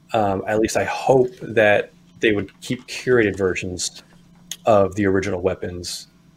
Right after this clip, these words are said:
uh, so as a, you know, as a chance to drop, so that way we still have those. I just don't know if Bungie would wanna make something like Firefly, you know, exist outside of, uh, Ace of Spades, but who knows? But yeah, no, generally I'm, I'm pretty excited for it. I, I'm,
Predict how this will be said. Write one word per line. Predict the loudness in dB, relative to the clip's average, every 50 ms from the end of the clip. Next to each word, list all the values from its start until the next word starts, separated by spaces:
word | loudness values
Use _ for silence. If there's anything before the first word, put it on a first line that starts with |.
| _ _ _ -10
uh, | -6 -4 -4 -4 -4 -6
so | -6 -4 0 0
as | 0 0
a, | 0 -2 -2 -2
you | 0
know, | 0 0
as | 0 0
a | -2
chance | -4 -4 -4 -2 -4 -4 -4 -8
to | -10 -8
drop, | -6 -2 0 2 2 2 0 -4 -10 -14 -20 -20 -20 -20 _
so | -8 -4 -2
that | 0 0 0
way | 0 0 0 -2 -2
we | -2 -2 -4
still | -4 -4 -6 -6
have | -4 -4 -4 -4 -4 -6 -10
those. | -14 -14 -14 -10 -8 -8
I | -8
just | -6 -6 -4
don't | -4 -4 -4
know | -4 -6
if | -6 -8
Bungie | -10 -10 -10 -10 -10 -10
would | -10 -10 -8
wanna | -10 -10 -8 -6
make | -4 -2 -2 -4 -4 -10 -20 -20 -20 -20 -20 -20 _ _
something | -4 -2 -2 -2 -2 -4 -6
like | -6 -8 -8 -8
Firefly, | -10 -10 -6 -6 -4 -4 -6 -8 -8 -8 -8 -6 -6 -6 -6 -8 -10 _ _ -20 -20 _ -20 -20 -20 _ _ _ _ _ -4
you | -2 0
know, | 2 2 0 -2 -4 -8 -16 _ _ _ _ _ -2
exist | 0 0 0 2 0 0 2 2 0
outside | 0 0 0 0 0 2 2 2 0 -2
of, | -2 -4 -2 -2
uh, | -2 -2 -2 -4 -4 -4
Ace | -4 -4 -4 -8
of | -8
Spades, | -10 -8 -8 -8 -8 -8 -8 -10 -12 -14
but | -12 -8 -8 -8 -8 -10 _ _ _ _ _ _ _ _ _ -10
who | -10
knows? | -8 -8 -10 -12 -14 -10 _
But | 0 0
yeah, | 2 2
no, | 2 0 0 0
generally | 0 0 -2 0 0 0 0
I'm, | -2 -2 -4 -6
I'm | -6 -4
pretty | -2 -2 -2
excited | 0 0 0 0 0
for | -2 -4 -4 -2 -2
it. | -2
I, | 0 -2
I'm, | -2 -4 -6 -12